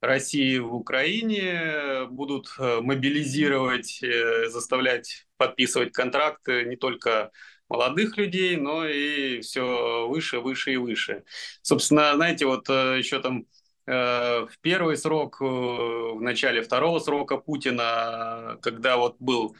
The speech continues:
закон Димы Яковлева, когда запретили, значит, иностранцам усыновлять, э, детей, э, был такой лозунг в оппозиции: «Путин ест детей».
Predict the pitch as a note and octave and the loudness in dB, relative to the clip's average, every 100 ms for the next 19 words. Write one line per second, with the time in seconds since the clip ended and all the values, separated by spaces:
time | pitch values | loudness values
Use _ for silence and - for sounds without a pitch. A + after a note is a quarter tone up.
0 | _ - C3 C3 C#3 A2 A2+ E3 F#3+ E3+ | _ -2 0 2 2 2 2 4 4 4
1 | D#3+ D3 C#3+ B2+ B2+ B2 A#2 A#2 A#2 - | 2 0 -2 0 0 0 0 -2 -4 -8
2 | A2 A#2 A#2 A2+ C#3 B2 B2 A#2 A2+ A2 | -4 -2 -2 -2 -4 -2 0 0 0 -2
3 | - A#2+ B2 C3 B2 A#2 A#2 A#2 A2 B2 | -2 0 2 2 2 0 -2 -2 0 2
4 | A#2+ A#2+ A2 A2 - A2+ A2+ A2 A2 A2 | 4 4 2 0 -2 0 2 0 -4 -4
5 | - A2+ G#2+ _ - _ _ C3 A#2+ A#2+ | 2 2 0 _ -20 _ _ 0 2 4
6 | A#2 A2+ A2+ A2+ A2+ A#2+ C3+ B2 A#2 C3 | 2 0 0 -2 -4 -4 -6 -4 -6 -4
7 | E3+ F3 D3 B2 A#2+ C3+ A#2 B2+ - A#2 | -2 -2 -4 -4 -2 -2 -2 -4 -4 -8
8 | - E3+ D3+ B2+ D3 A#2 A#2 C#3 - A2 | -4 -2 -2 0 -2 -2 -8 -6 -2 -2
9 | F#2 | -2